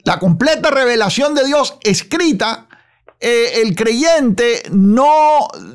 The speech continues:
necesita depender, eh, de sueños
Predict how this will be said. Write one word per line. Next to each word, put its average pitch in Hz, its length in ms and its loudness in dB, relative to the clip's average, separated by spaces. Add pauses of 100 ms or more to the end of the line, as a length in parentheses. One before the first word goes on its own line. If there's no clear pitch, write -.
(120)
necesita 214 1000 -2
depender, 226 1040 0 (460)
eh, 196 760 -4
de 202 180 0
sueños 285 800 -2